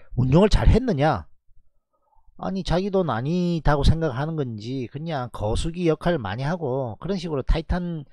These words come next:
아, 운용이 잘, 잘 되어 오지 않고 있었다 이거죠. 그죠? 그래서, 아, 다시 한번 더 이 전 세계 모든 부분의 약육 강식은 아직도 존재한다, 저는 그렇게 생각합니다.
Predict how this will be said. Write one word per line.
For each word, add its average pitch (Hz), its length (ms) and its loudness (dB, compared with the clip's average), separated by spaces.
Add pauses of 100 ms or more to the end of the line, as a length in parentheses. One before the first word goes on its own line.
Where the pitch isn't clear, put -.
(300)
아, 104 140 -6
운용이 123 320 -4
잘, 117 300 0
잘 104 180 0
되어 160 180 4
오지 190 220 2 (120)
않고 220 300 2
있었다 156 280 -2
이거죠. 123 400 -4 (200)
그죠? 156 240 -10 (1500)
그래서, 151 360 0
아, 113 420 -2 (380)
다시 127 200 -4
한번 123 260 -8
더 117 360 -4 (1300)
이 139 280 -4
전 147 200 2
세계 143 280 4
모든 160 520 4 (300)
부분의 147 600 4
약육 143 320 2
강식은 120 420 -4
아직도 143 420 -2
존재한다, 110 720 0
저는 123 160 -10
그렇게 - 200 -18
생각합니다. 117 540 -14